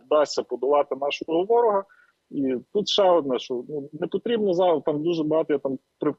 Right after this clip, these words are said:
включенні буквально завершу, там, з одного боку, та, дуже багато речей зараз, які хвилюють в суспільстві, цих корупційних і, і, і різних моментів. І, ну, знаєте, якщо чесно, ми просто забагато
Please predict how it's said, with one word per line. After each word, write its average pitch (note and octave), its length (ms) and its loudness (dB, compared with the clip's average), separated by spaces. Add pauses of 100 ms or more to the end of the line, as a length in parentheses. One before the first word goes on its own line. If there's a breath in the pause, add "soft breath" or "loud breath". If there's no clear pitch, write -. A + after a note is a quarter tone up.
(400)
включенні F3+ 360 -2
буквально C#3 460 0
завершу, C#3+ 440 0
там, A2+ 200 -8 (340 soft breath)
з A2+ 160 -8
одного F#3+ 280 2
боку, D#3+ 260 0
та, E3+ 200 4
дуже C3+ 360 0 (220)
багато C3+ 540 2
речей D3+ 300 2
зараз, B2 320 0
які C3+ 180 -6
хвилюють C#3 360 -6
в - 40 -18
суспільстві, - 500 -6
цих - 200 -8
корупційних C#3+ 580 -4 (140)
і, B2+ 40 -8
і, C3+ 400 -4
і C#3+ 40 2
різних D3 380 2
моментів. E3 480 0 (380 loud breath)
І, C#3 400 -4
ну, D3+ 320 -4
знаєте, A3 340 4
якщо G#3 180 0
чесно, G3 300 2
ми D3+ 80 -2
просто E3 300 -2
забагато D3 440 2